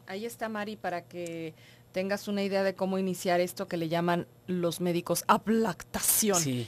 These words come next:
Speaker 1: Y que por, por supuesto nosotros preguntamos, "No, solo le quiero dar papillas".
Speaker 2: No,
Speaker 1: <laughs> Ese,
Speaker 2: pero
Speaker 1: de eso se trata.
Speaker 2: y, y evitar las probaditas, porque de repente las probaditas, pues viene galleta, viene pan
Speaker 1: No,
Speaker 2: y
Speaker 1: torta ahogada,
Speaker 2: Sí.
Speaker 1: pozole, todo le quieren dar de probaditas.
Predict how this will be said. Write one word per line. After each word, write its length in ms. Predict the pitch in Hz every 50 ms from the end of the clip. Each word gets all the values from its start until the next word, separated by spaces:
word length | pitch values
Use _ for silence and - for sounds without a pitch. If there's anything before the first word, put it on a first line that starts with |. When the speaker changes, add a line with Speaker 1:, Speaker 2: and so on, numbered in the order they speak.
| - -
Speaker 1:
Y 80 | 190 196
que 100 | - 185
por, 340 | - 165 185 175 170 156 143
por 200 | - - 185 -
supuesto 360 | - - - 185 190 - 220
nosotros 260 | 208 190 180 180 - -
preguntamos, 480 | 220 214 196 185 175 190 190 196 185
"No, 320 | 208 220 247 277 269 262 262
solo 220 | - 269 277 302
le 120 | 311 302 294
quiero 200 | - - 226 254
dar 180 | 220 240 240 240
papillas". 640 | 254 247 - - 226 202 214 208 - - - - - 226 - - - -
Speaker 2:
No, 140 | 156 147 143 147 117 -
Speaker 1:
<laughs> 140 | 147 - -
Ese, 240 | - 226 208 -
Speaker 2:
pero 220 | - 254 247 - 190
Speaker 1:
de 120 | 220 226 233
eso 140 | 233 247 254
se 120 | 330 -
trata. 300 | - 196 190 185 180 185
Speaker 2:
y, 100 | 180 - - 196
y 100 | 180 180
evitar 300 | 165 156 143 - 240 -
las 140 | 165 185 -
probaditas, 760 | - 160 156 139 131 127 135 135 127 - 123 120 - -
porque 300 | - - 120 110 - 131
de 100 | 123 127
repente 440 | 127 127 - 143 139 127 - 180 180
las 160 | 185 185 -
probaditas, 800 | - 147 147 143 139 139 139 139 - 160 170 190 202 - - - - - - -
pues 180 | - 131 123 -
viene 600 | 131 127 139 143 156 156 160 156 143 127 120 - - - - - - -
galleta, 640 | - 117 135 123 120 104 135 147 156 151 - 170 160
viene 320 | 139 135 143 139 139 135
pan 500 | - - - 143 139 143 165 190 208 190
Speaker 1:
No, 320 | 190 190 190 196 - - -
Speaker 2:
y 60 | 254
Speaker 1:
torta 280 | 190 180 180 - 180
ahogada, 540 | 180 175 160 160 175 175 180 185 185 190 190
Speaker 2:
Sí. 100 | 185 156
Speaker 1:
pozole, 1000 | 143 131 127 120 165 170 170 180 185 190 185 185 185 185 180 180 180 175 175 170 -
todo 380 | 175 175 180 202 226 233 226
le 100 | 214 190
quieren 260 | - - 190 196 196
dar 140 | 190 190 196
de 80 | 190 185
probaditas. 560 | - 180 170 160 160 160 165 165 - 170 160